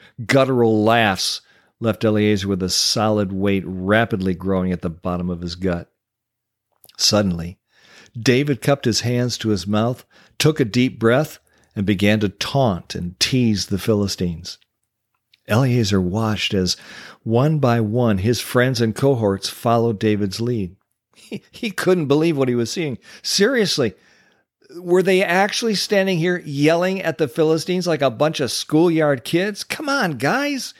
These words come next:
Eliezer thought. "What are you doing? What do you think is gonna happen if you start poking at a hornet's nest?" Well, sure enough,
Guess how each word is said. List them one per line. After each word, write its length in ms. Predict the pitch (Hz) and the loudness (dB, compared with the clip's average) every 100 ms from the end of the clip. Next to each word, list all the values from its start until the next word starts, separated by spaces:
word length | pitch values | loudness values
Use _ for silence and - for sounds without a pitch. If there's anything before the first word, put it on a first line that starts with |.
| _ _ | _ _
Eliezer 440 | - 104 95 90 90 | -8 -4 -4 -4 -8
thought. 460 | - 78 71 - _ _ _ _ _ - | -10 -14 -16 -20 _ _ _ _ _ -4
"What 140 | 302 | -2
are 60 | 381 | 0
you 180 | 359 | -2
doing? 560 | 240 294 370 269 104 78 _ _ _ _ | 0 2 2 2 -2 -8 _ _ _ _
What 160 | - 233 | -2 0
do 60 | 302 | 2
you 120 | 262 | -2
think 280 | - 254 254 | 0 0 0
is 140 | 175 | 0
gonna 220 | 208 185 | 2 2
happen 300 | 165 214 185 | 2 2 0
if 160 | 165 165 | -2 -2
you 80 | 165 | -4
start 360 | - 170 165 | 0 0 -2
poking 340 | - 208 214 160 | -2 0 0 0
at 140 | 175 | 2
a 60 | 180 | 2
hornet's 440 | 220 233 196 - | 2 2 -2 -2
nest?" 400 | 156 214 - - _ _ _ _ _ _ _ _ _ _ _ | -2 -2 -4 -12 _ _ _ _ _ _ _ _ _ _ _
Well, 80 | 95 | -10
sure 280 | - 123 139 | -4 0 0
enough, 440 | 147 117 120 - | 2 0 -2 -12